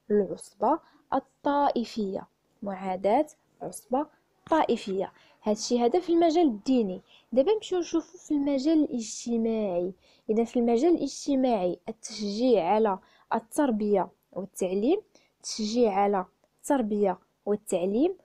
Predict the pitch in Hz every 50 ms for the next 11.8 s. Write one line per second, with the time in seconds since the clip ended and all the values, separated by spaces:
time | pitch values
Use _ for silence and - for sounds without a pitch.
0 | _ _ _ - 220 220 220 220 - - - 233 202 233 254 254 240 240 - 240
1 | 226 214 208 202 196 190 - - - - 240 247 269 320 381 381 359 _ _ _
2 | _ _ _ - 220 226 220 - - - - - - 320 370 381 - _ _ _
3 | _ - 233 226 233 233 - - _ - - 254 254 262 277 285 302 311 294 -
4 | - - _ - - 240 233 - - 254 247 240 226 226 226 254 240 - - -
5 | - 214 214 220 226 220 220 - _ - 269 277 285 285 - - - - - 226
6 | 214 - - 277 262 240 220 226 - - - - _ - - - _ _ _ _
7 | _ _ _ _ - - - 330 330 - - 277 240 208 202 190 - - 185 -
8 | _ _ _ _ _ _ _ _ _ _ _ _ _ _ _ _ _ _ - 269
9 | 294 294 330 330 302 285 254 269 262 247 254 254 247 - 254 240 - - 330 349
10 | - - - 330 285 277 277 - - - 269 262 254 - - 254 233 226 - -
11 | 254 254 254 - - 240 233 226 233 208 214 226 233 226 220 214